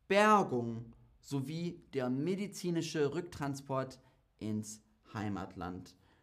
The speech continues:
Bergung. Was bedeutet Bergung? Äh, eine Wanderung auf einen Berg, ein Transport von Objekten oder Menschen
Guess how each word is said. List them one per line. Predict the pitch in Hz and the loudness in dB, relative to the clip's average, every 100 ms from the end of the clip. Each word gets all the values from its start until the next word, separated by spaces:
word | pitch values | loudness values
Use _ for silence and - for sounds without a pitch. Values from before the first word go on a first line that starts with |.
| _ _ _ | _ _ _
Bergung. | 156 170 165 151 135 107 90 82 | 4 4 4 4 2 -4 -6 -4
Was | 123 135 - - | -4 -4 -6 -8
bedeutet | 147 - 107 107 107 117 - - _ _ _ _ _ | -8 -4 -4 -4 -4 -8 -8 -16 _ _ _ _ _
Bergung? | 220 247 240 214 131 120 113 98 - - | 2 4 6 4 0 -2 -4 -6 -12 -8
Äh, | 123 120 120 | -4 -2 -4
eine | - 123 123 117 110 | -4 0 0 0 -2
Wanderung | 117 139 143 143 143 156 - | -4 -2 -2 -2 -2 -4 -4
auf | 123 120 | -6 -6
einen | 113 110 110 | -6 -4 -4
Berg, | 107 107 147 170 - _ _ _ _ - | -4 -4 -4 -8 -18 _ _ _ _ -6
ein | 123 120 | -2 -2
Transport | 120 131 135 - 151 | -2 -2 -2 -2 -2
von | - 135 123 | 0 -4 -6
Objekten | 101 - 139 - 131 127 | -8 -6 -6 -4 -4 -4
oder | - 113 | -4 -4
Menschen | 131 170 - 170 175 | -4 -4 -6 -6 -6